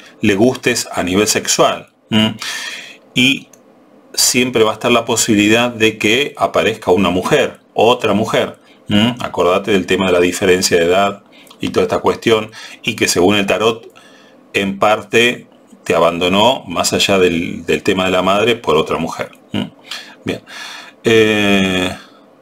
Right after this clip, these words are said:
y bien, y el tema para que su familia te acepte, bueno,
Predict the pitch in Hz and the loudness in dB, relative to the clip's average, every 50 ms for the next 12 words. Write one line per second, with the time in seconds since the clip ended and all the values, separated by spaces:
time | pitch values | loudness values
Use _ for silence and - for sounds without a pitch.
0 | _ _ _ _ - - - _ _ _ _ - - - - - - - - - | _ _ _ _ -20 -20 -20 _ _ _ _ -20 -20 -20 -20 -20 -20 -20 -20 -16
1 | - - 123 120 139 131 113 98 98 - - 113 107 110 107 104 101 - 143 143 | -6 -2 2 2 4 4 2 0 -4 -4 -2 2 2 2 2 2 0 0 0 2
2 | 151 143 127 - 110 98 98 90 - 87 - - 107 98 - 98 92 95 107 117 | 2 0 0 0 0 0 0 -2 -4 -4 -4 -4 -4 -2 -2 0 2 2 2 4
3 | 120 113 110 110 104 101 - 107 107 - - - 123 117 - - - 156 147 139 | 4 4 4 4 2 0 0 -2 0 0 0 0 0 0 0 -2 0 2 2 2
4 | 131 107 92 98 98 92 87 85 85 78 - | 0 0 2 2 4 4 2 2 0 -4 -4